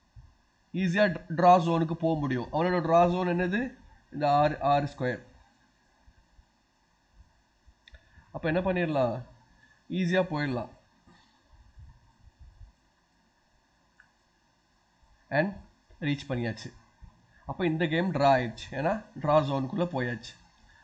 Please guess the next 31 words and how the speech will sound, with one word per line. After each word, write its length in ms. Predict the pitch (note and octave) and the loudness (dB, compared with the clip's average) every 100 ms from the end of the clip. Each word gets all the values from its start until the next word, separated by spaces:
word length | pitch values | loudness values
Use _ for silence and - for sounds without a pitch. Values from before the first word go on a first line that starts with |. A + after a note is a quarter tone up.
| - _ - | -20 _ -12
அப்ப 220 | C3+ D3+ | -4 -2
நம்ம 180 | C#3+ C#3 | 0 0
இதுல 100 | D3 | 0
என்ன 200 | D3 F#3+ | 0 -2
தெரிஞ்சுக்க 380 | F#3+ E3+ E3+ E3+ | -2 -2 -2 0
வேண்டியதுன்னா, 400 | E3 D#3+ F3 G#3 | 0 2 4 4
நார்மலா 420 | D3 D#3 E3 F#3 | 4 2 4 4
அவுட்சைட் 460 | E3 G3 A3+ F#3+ | 4 2 0 0
பாஸ் 300 | F3 D#3+ - | 2 2 2
பண்ணா 300 | - D#3+ E3+ | 0 2 4
வின்னு, 580 | E3 C#3 C#3 C#3 D3+ A3+ - - - - - | 2 2 -2 0 0 -2 -6 -20 -20 -18 -2
but 220 | F#3 F#3 - | -2 -2 0
அவுட்சைட் 460 | E3+ G3+ A#3 G#3+ G3 | 0 2 0 -2 4
பாஸ் 260 | G#3+ G#3 | 4 4
பண்ண 160 | G#3+ F#3 | 2 2
இருந்தா 280 | F3 F#3 F#3 | 4 4 4
கூட 340 | F3+ F3+ A3+ | 4 4 4
ரிமைனிங் 600 | F3+ F#3 G#3+ B3+ C4+ A#3 | 4 2 2 2 2 4
பான் 300 | A3 G#3+ G3 | 8 8 8
வந்து 360 | F#3+ G#3+ G#3 F#3+ | 2 2 2 2
only 260 | A3+ A#3 | 2 2
ரூக் 340 | F3 A3+ A#3+ - | 2 0 -2 4
பான் 240 | A#3+ A3+ | 6 6
இருக்குன்னா 520 | G3 F#3 G3 A3+ C4+ - - - | 2 0 4 6 6 2 -16 -2
அது 420 | D#3 F#3 G3 B3+ | 4 4 4 2
வின்னு 320 | G3+ G3 G3+ G#3 | 0 0 2 4
வராது, 440 | F3 E3+ E3 G3+ | 8 8 8 6
அதுல 260 | F#3+ F3+ F#3 | 6 4 0
டிரா 360 | C#3+ D#3 F#3 | 6 8 8
சான்ஸ் 380 | - D#3 D#3+ D#3 | 6 2 2 0
அதிகம். 400 | C3 B2 A#2 - | -2 -2 -4 -8